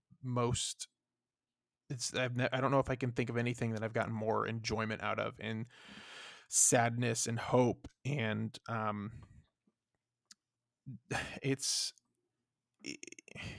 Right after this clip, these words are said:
it, I, I, I don't wanna go too much into it because it is, it's a play. There's a lot of moving parts in there.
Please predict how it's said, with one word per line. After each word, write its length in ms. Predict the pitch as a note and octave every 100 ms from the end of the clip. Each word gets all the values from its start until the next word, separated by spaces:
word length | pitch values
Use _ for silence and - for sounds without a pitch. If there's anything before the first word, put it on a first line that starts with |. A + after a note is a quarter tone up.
| - -
it, 140 | D3 - - - -
I, 140 | C#3+ -
I, 180 | D#3 C#3+
I 80 | D3
don't 220 | D3+ D#3+ F3
wanna 160 | E3
go 260 | B2+ B2+ B2
too 360 | A#2+ - B2+
much 280 | B2+ C3 -
into 380 | C3 C3 - C3
it 160 | C3+ - _ - - -
because 340 | C3 - B2 A#2+
it 120 | A#2+
is, 340 | A#2+ A#2 A#2+ -
it's 180 | B2 B2
a 40 |
play. 480 | A#2+ - A#2+ A#2 A#2
There's 160 | A#2+
a 40 | A#2
lot 260 | A#2 B2
of 60 | B2+
moving 280 | B2+ B2 A#2
parts 460 | - A2+ A2 -
in 140 | A2+ G#2+
there. 380 | A2 A2 A#2